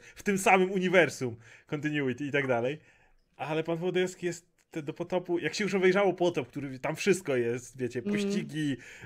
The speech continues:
Speaker 1: y, y, character development, zdrady i tak dalej, no jest, jest kinda nudny w porównaniu
Speaker 2: Jest pan
Speaker 1: do tego.
Speaker 2: Wodojowski jako bohater, nie? I jakby to nie jest
Speaker 1: Mhm.
Speaker 2: postać, tak sobie myślisz, o
Speaker 1: I a,
Speaker 2: kurwa,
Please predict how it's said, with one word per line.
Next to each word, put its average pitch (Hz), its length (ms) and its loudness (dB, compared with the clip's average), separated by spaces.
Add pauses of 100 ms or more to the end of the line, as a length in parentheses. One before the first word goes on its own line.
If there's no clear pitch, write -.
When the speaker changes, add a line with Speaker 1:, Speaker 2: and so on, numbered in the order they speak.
(180)
Speaker 1:
y, 147 220 -4 (400)
y, 135 100 -8
character 175 400 6
development, 143 840 2
zdrady 151 560 4
i 139 60 -2
tak 143 180 -2
dalej, 147 340 0
no 180 180 -4
jest, 190 260 -2
jest 151 240 -8
kinda 143 280 -6
nudny 101 360 -10
w - 100 -16
porównaniu - 280 -4
Speaker 2:
Jest 480 140 4
pan 622 100 6
Speaker 1:
do 587 60 -2
tego. 605 120 6
Speaker 2:
Wodojowski 554 360 8
jako 403 180 4
bohater, 294 420 2
nie? 247 220 6
I 302 40 4
jakby 311 220 4
to 330 60 -2
nie 381 60 4
jest 440 120 2
Speaker 1:
Mhm. - 140 -2
Speaker 2:
postać, 285 200 0
tak 254 140 0
sobie 262 120 -2
myślisz, 277 420 -4
o - 40 -8
Speaker 1:
I - 100 4
a, 170 120 6
Speaker 2:
kurwa, - 140 2